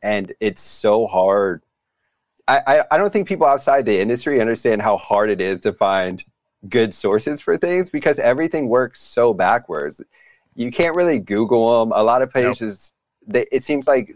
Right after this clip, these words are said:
Speaker 1: the, the site, their website was built on GeoCities.
Speaker 2: <laughs>
Speaker 1: Or so, you know, there's, like, a website counter in the
Speaker 2: Yeah.
Speaker 1: bottom, and you're
Speaker 2: Yep.
Speaker 1: the hundred thirty-first visitor.
Speaker 2: Yeah, it's really, i-, it's, it's interesting how kind of, like, opaque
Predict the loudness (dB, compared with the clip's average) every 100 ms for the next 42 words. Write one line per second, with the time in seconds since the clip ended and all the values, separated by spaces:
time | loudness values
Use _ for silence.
0 | -12 -2 0 0 -4 -4 -4 -6 _ -20
1 | -2 2 2 0 -2 -2 -4 _ 0 0
2 | 2 0 0 0 2 2 0 -2 -4 0
3 | 0 -2 -6 -6 -8 -10 -14 -20 _ _
4 | -6 -6 -6 -8 -4 -2 0 0 2 2
5 | 4 4 4 4 4 4 2 2 2 2
6 | 4 4 4 2 2 2 4 4 4 2
7 | -2 -8 _ _ _ _ -2 2 4 4
8 | 2 2 2 2 0 0 0 -2 -2 -2
9 | -2 -2 -2 0 2 2 0 _ _ _
10 | _ -4 -2 -2 -4 -10 -10 -6 -4 -2
11 | -2 -4 -6 -14 _ _ -20 -12 -8 -4
12 | -2 -4 -8 _ -10 -6 -4 -4 -4 -4
13 | -4 -8 -4 -2 -2 -4 -4 -4 -4 -4
14 | -4 -6 -4 -6 -6